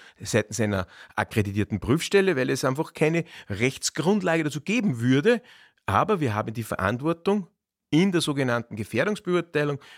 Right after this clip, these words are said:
notwendig durch die persönliche P-S-A-Anwendungsverordnung, hier durchgeführt. Und das können wir jetzt wirklich auch unseren Feuerwehren mit an die Hand geben und sagen, "Hey, ihr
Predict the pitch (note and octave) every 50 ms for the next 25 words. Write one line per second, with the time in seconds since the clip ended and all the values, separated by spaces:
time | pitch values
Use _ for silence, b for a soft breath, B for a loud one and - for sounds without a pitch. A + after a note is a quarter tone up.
0 | B B A2 G#2 A2+ D3+ D#3 E3+ D#3+ D3 C#3 C3+ - - C#3+ C#3 C3+ - - -
1 | C3 B2 A2+ - B B B B B B B - B2+ A2 B2+ A#2+ A#2+ A#2 A#2 A2
2 | - - A2+ G#2+ G#2 - G#2 A#2 C#3+ D3 - - A2+ D3+ F#3 F#3+ F3+ F3 D3+ -
3 | - D3+ D3 C#3 - - C#3+ C3+ B B B B B B - A2+ G2 - - G#3+
4 | - - - G#3+ - G3+ G3+ F#3+ - - B2 G2+ - _ _ _ _ - A#2+ C3
5 | C#3 - - - C#3 C#3+ C#3+ C#3 B2+ B2 - - - b b b b b b -
6 | A#2 C#3 - - D#3 D3 - - _ _ _ _ _ - A2 G#2+ - - - B2+
7 | B2 A#2 A#2 A2 G#2+ G2+ - - G#2 G#2+ A#2+ A#2 A2 G2+ A#2+ D3 - _ - G#2+
8 | G#2 G#2+ G#2+ F2+ F2+ G2 D3 - - D#3+ D#3 C3+ C#3+ C3 G#2 A2 C3+ - - A2+
9 | A2+ A2+ -